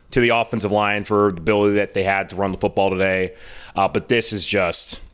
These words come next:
don't even wanna talk about it, honestly. Panthers are now one and fifty-one in their last fifty-two games and trailing after the third quarter. And that is just putrid. So that's all I'm gonna say about the game. We can talk about the reporting that came out from Adam Schefter and Dianna Russini.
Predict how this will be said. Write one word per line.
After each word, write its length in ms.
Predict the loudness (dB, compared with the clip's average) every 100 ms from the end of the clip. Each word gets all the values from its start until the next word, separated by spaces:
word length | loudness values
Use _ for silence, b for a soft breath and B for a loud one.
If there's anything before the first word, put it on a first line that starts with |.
| _ _ _ _ _ -8
don't 180 | 0 0
even 140 | 2 0
wanna 140 | 0
talk 260 | 0 0 -2
about 180 | -4
it, 60 | -4
honestly. 380 | -2 -2 -2 -2
Panthers 380 | -2 -2 -2 2
are 80 |
now 140 | 2 2
one 360 | 0 2 2
and 80 | 0
fifty-one 600 | -2 0 2 4 4 0 -4 B B B
in 220 | -6 -2
their 160 | 0 2
last 500 | 2 2 0 -2 -2
fifty-two 400 | -4 -4 -2 0
games 260 | 0 -2 -6
and 80 |
trailing 360 | -2 -2 0 -4
after 160 | -6 -8
the 60 |
third 260 | -4 -6 -4
quarter. 420 | -6 -4 -6 -8 B B B B B
And 140 | 0
that 140 | 0 -2
is 100 | -4
just 200 | -6 -6
putrid. 380 | -10 -8 -8
So 120 | -2 -2
that's 160 | 0
all 80 | -2
I'm 80 | -2
gonna 100 | -2
say 140 | -2
about 160 | -2 -6
the 80 | -8
game. 260 | -8 -6
We 120 | -2 -2
can 100 | 0
talk 220 | 0 0
about 160 | -2
the 60 | -2
reporting 500 | -2 2 2 2 0
that 160 | -2 0
came 200 | 0 0
out 160 | 0
from 140 | 0 -2
Adam 220 | -2 -2
Schefter 400 | -2 -2 0 0
and 100 | 2
Dianna 200 | 0 -2
Russini. 580 | -4 0 0 2 -2